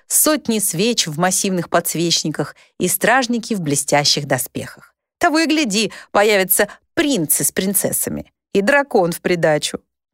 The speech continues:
"Как красиво!" то и дело вздыхала Вика, оглядываясь.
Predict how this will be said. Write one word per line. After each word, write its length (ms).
"Как 280
красиво!" 920
то 80
и 80
дело 260
вздыхала 480
Вика, 360
оглядываясь. 920